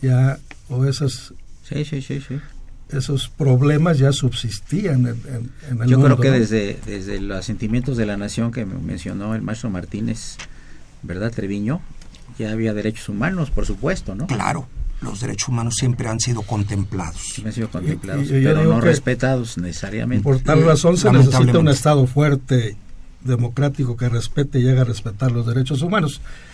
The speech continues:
Speaker 1: El constituyente de la Ciudad de México, yo creo que está preocupado por por sacar adelante una constitución que sea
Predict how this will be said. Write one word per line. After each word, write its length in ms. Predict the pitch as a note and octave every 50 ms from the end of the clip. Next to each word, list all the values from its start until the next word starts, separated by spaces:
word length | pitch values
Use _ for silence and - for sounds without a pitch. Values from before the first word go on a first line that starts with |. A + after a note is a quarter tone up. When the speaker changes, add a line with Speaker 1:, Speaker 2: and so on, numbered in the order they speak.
| - - - - - - - - - - - - - - - -
Speaker 1:
El 180 | - C#3 C3 B2+
constituyente 720 | C3 C3+ C3 B2+ - C3+ C3 C#3+ C3+ D#3+ E3+ F3+ F3+ - D#3
de 120 | C#3+ C3
la 100 | B2 B2
Ciudad 220 | A#2+ C3+ C#3 D3 D3+
de 80 | C3
México, 640 | B2+ C3+ D#3+ D3+ - C#3+ C3 - - E3 F3 F#3+ - - - - - - - - - - - - - - -
yo 180 | C3 C#3+ C#3
creo 140 | - D3+ C#3
que 80 | C3+ C3
está 180 | - - D3
preocupado 680 | B2+ - C3 B2+ C3 A#2+ A2 - C3+ C3 C3 B2+ B2
por 380 | B2 - A#2 G#2+ G#2 G#2 G2+ G2+ - - - - - - - - - - - - - -
por 120 | - B2
sacar 240 | - C3+ B2+ - D3
adelante 400 | C3+ B2 A#2 B2 C3+ C3 B2+ C3+
una 160 | B2 B2+ B2
constitución 760 | B2 A#2+ A#2 - - - - - A#2+ A#2 - C3+ C#3 C#3 C#3 - - - - - - - - - - - - - - -
que 140 | - A#2+ A#2
sea 320 | - - C3+ C3+ C#3 C#3